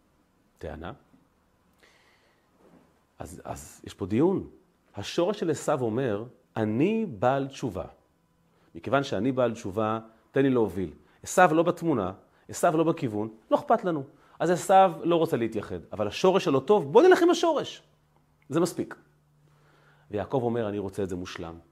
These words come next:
אני רוצה את זה בטעם של צדיק, בדבקות אמיתית, בלי להשאיר שירים מאחור. אפילו את האבק אני לא משאיר מאחור. לא רק את האדמה הזו אני ביררתי."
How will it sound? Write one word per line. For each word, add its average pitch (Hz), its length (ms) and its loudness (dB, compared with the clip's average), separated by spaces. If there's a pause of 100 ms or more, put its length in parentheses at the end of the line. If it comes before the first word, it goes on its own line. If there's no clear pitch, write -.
(760)
אני 104 100 -2
רוצה 104 240 -2
את 101 60 0
זה 101 100 -2
בטעם 104 380 -4
של 101 160 -10
צדיק, 87 480 -14 (580)
בדבקות 104 540 -8
אמיתית, 110 560 -10 (540)
בלי 139 500 2
להשאיר 131 360 -4
שירים 110 380 -8
מאחור. 92 440 -10 (360)
אפילו 170 280 0
את 165 140 -2
האבק 123 640 -2
אני 104 100 -8
לא 101 120 -6
משאיר 92 280 -12
מאחור. - 400 -14 (1600)
לא 127 60 2
רק 165 160 4
את 156 100 2
האדמה 117 520 6
הזו 98 220 -2
אני 95 100 -2
ביררתי." 82 420 -6